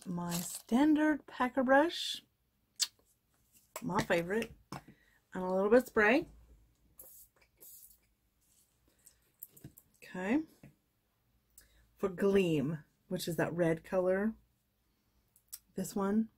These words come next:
here on the corner, uh, just to kind of, you know, get just a little bit more oomph to that red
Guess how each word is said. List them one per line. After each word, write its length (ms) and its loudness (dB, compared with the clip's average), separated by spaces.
here 120 -8
on 100 -6
the 60 -10
corner, 420 -4
uh, 220 -2
just 400 -4
to 180 -4
kind 340 -2
of, 160 0
you 200 -4
know, 260 -4
get 180 -4
just 240 -12
a 60 -10
little 520 -2
bit 280 -4
more 400 -4
oomph 440 -4
to 120 -12
that 280 -8
red 440 -8